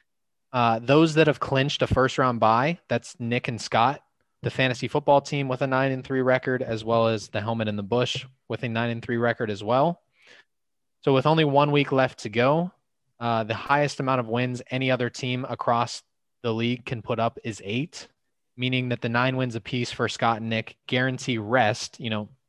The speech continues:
figuratively, 'cause of course their players are still gonna be playing in real life, but, you know, guarantee rest for their fantasy teams in week fourteen. They won't have to sweat watching a fantasy matchup play out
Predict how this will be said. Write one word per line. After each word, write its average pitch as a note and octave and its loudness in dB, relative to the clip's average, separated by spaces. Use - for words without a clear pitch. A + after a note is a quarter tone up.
figuratively, A2 2
'cause A2+ -8
of G#2+ -12
course A#2 -4
their A#2 0
players A2+ 0
are G#2+ -6
still - -6
gonna A#2+ -4
be A2 -8
playing A2 -2
in G#2 -4
real G#2+ -2
life, G2+ -2
but, A2 0
you C3+ -4
know, G#2+ -2
guarantee D3 2
rest B2+ 2
for C3 -2
their A2 0
fantasy A2+ -4
teams G#2+ -6
in G#2 -8
week G#2 -6
fourteen. G2+ -8
They G#2 -4
won't G#2+ -6
have - -8
to A2 -8
sweat A2 -2
watching A2+ 0
a F#2+ -6
fantasy A2 -2
matchup G#2 -6
play G#2+ 0
out G2 -2